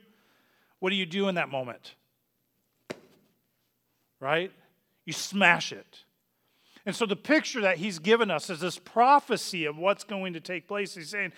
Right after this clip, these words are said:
"Satan, you're gonna think that you're going to win. You're gonna strike, you're gonna nick the heel, but in the end, it's going to crush you." And he's given us a picture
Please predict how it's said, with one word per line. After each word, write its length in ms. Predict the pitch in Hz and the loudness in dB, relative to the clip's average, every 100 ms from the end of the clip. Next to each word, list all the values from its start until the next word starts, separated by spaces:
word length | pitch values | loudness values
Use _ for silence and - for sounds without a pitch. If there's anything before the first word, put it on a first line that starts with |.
| - - | -20 -4
"Satan, 260 | 233 220 | -2 0
you're 140 | 233 311 | 2 4
gonna 300 | 359 349 269 | 6 6 6
think 380 | - 269 262 - | 4 2 2 0
that 140 | 208 | -2
you're 140 | 190 | -2
going 240 | 180 196 185 | -2 -2 -2
to 80 | 165 | -4
win. 320 | 185 185 120 - - | -4 -2 -4 -10 -8
You're 140 | - 262 | -2 4
gonna 200 | 311 240 | 4 4
strike, 680 | - - - 294 254 202 - - - | -2 -8 6 12 12 10 2 -18 -2
you're 160 | 208 | 4
gonna 160 | 254 220 | 4 4
nick 400 | 196 262 311 - | 4 4 4 0
the 100 | 269 | -4
heel, 480 | 208 277 277 202 175 - | -2 2 4 4 4 -4
but 140 | - 208 | -2 0
in 160 | 247 | 2
the 180 | 247 226 | 2 0
end, 260 | 233 240 220 | 0 2 2
it's 220 | 196 196 | -2 -4
going 280 | - 214 190 | -2 -2 -2
to 40 | |
crush 680 | - - - 180 175 - - | -4 -8 2 4 4 2 -10
you." 420 | 143 120 110 - - _ _ _ _ _ _ _ _ _ _ _ _ _ _ _ _ _ _ _ _ _ _ _ _ _ _ _ - | -10 -10 -10 -16 -20 _ _ _ _ _ _ _ _ _ _ _ _ _ _ _ _ _ _ _ _ _ _ _ _ _ _ _ -14
And 80 | 165 | -10
he's 160 | 156 | -10
given 240 | - 190 208 | -6 -4 -4
us 120 | - | -8
a 40 | |
picture 560 | 180 165 - 151 131 110 | -12 -14 -12 -12 -14 -14